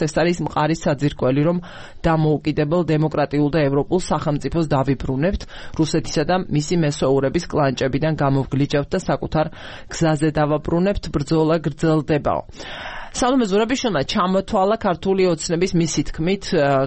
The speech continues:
ქართული ოცნების რეჟიმის სამი ძირითადი საყრდენი. ა, პირველი, ოლიგარქის გარემოცვის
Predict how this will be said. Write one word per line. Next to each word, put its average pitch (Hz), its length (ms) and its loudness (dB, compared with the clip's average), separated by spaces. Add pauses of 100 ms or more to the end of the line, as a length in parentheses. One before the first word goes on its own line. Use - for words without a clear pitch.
ქართული 165 460 0 (100)
ოცნების 156 520 -2 (120)
რეჟიმის 165 320 0
სამი 180 320 0
ძირითადი 156 480 2
საყრდენი. 147 640 0 (1040)
ა, 135 120 2 (1040)
პირველი, 185 400 2
ოლიგარქის 160 640 2
გარემოცვის 170 480 0